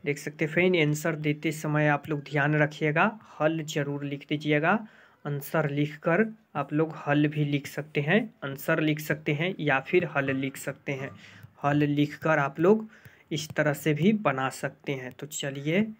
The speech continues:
देख सकते हैं यही कॉपी इसी तरह का मिलने वाला है फ्रेंड। तो चलिए वीडियो को लाइक शेयर कर दे और चैनल पे पहली बार आए हैं तो चैनल को सब्सक्राइब करके बेल आइकन प्रेस कर दे फ्रेंड, ताकि पल पल की अपडेट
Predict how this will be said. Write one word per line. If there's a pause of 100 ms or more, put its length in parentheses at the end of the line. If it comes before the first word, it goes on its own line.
(360)
देख
सकते
हैं
यही
कॉपी (380)
इसी
तरह
का
मिलने
वाला
है
फ्रेंड। (680)
तो
चलिए
वीडियो
को
लाइक
शेयर
कर
दे
और
चैनल
पे
पहली
बार
आए
हैं (580)
तो
चैनल
को
सब्सक्राइब
करके
बेल
आइकन
प्रेस
कर
दे
फ्रेंड,
ताकि
पल
पल
की
अपडेट